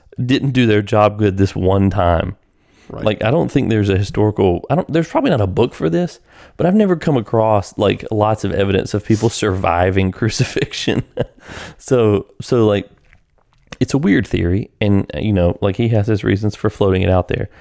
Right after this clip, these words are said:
Speaker 1: But, like, there's obvi-, there's obviously, let's say, let's say it's even possible that everyone botched their job that day, that they were in a rush, they pulled him
Speaker 2: Yeah,
Speaker 1: down
Speaker 2: the
Speaker 1: off the
Speaker 2: Roman
Speaker 1: cross.
Speaker 2: soldiers, the most elite army.
Speaker 1: Right.
Speaker 2: And the
Speaker 1: And they, let's say they, let's say they, they bury this dude, and then somehow, because they didn't do their job good,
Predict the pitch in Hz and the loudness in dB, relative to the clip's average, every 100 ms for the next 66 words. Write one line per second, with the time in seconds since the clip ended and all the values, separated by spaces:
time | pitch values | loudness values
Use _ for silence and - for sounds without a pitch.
0 | - - - 127 120 - 127 131 - 147 | -20 -20 -4 0 0 0 0 0 -2 -2
1 | 156 - - 123 131 131 156 147 120 117 | -2 -4 0 0 0 -2 0 0 2 2
2 | 143 147 131 151 190 - 196 165 170 143 | 2 0 0 0 0 0 -2 0 0 0
3 | 110 123 113 110 95 90 - 110 131 139 | -2 -2 -2 -2 -2 -2 -2 0 2 2
4 | 139 120 104 120 - 143 127 113 107 107 | 2 2 0 -2 -2 -2 0 0 0 0
5 | - 107 110 104 95 101 95 101 120 120 | 0 0 2 2 2 0 2 2 2 2
6 | 113 113 - 107 - 117 123 127 123 113 | 2 0 -2 -2 2 2 2 2 0 0
7 | 120 120 117 117 117 120 123 117 113 113 | 0 0 0 0 -4 -4 -4 -2 -4 -4
8 | 117 90 113 120 123 - 147 131 104 120 | -6 -6 -6 -4 -4 -4 2 2 2 0
9 | 123 - - 120 123 135 151 - 147 113 | -2 -4 -4 0 2 2 0 2 2 2
10 | 104 - 120 - 123 110 98 98 - 104 | 0 -2 -2 -2 -2 0 2 0 0 0
11 | 95 98 107 139 143 127 - 123 117 107 | 2 2 2 2 2 0 2 2 2 2
12 | 101 101 - 143 156 127 113 107 107 104 | 0 0 0 0 2 0 0 0 0 2
13 | 143 147 143 139 123 131 127 110 104 98 | 0 0 0 0 2 0 0 2 2 2